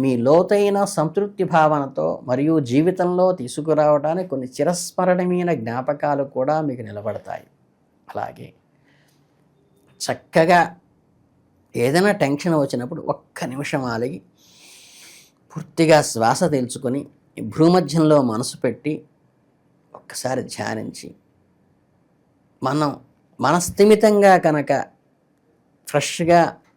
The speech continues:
ముందడుగు ఆలోచిస్తే, చాలా చిన్న సమస్యగా కనిపిస్తుంది, మీరు చాలా పెద్దదిగా, క్లిష్టతరంగా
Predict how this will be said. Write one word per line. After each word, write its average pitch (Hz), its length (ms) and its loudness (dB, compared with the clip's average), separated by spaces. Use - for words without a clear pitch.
ముందడుగు 143 580 2
ఆలోచిస్తే, 123 520 -4
చాలా 233 360 6
చిన్న 202 160 2
సమస్యగా 208 480 4
కనిపిస్తుంది, 156 640 -2
మీరు 131 260 -6
చాలా 131 200 0
పెద్దదిగా, 135 460 -2
క్లిష్టతరంగా 123 680 -6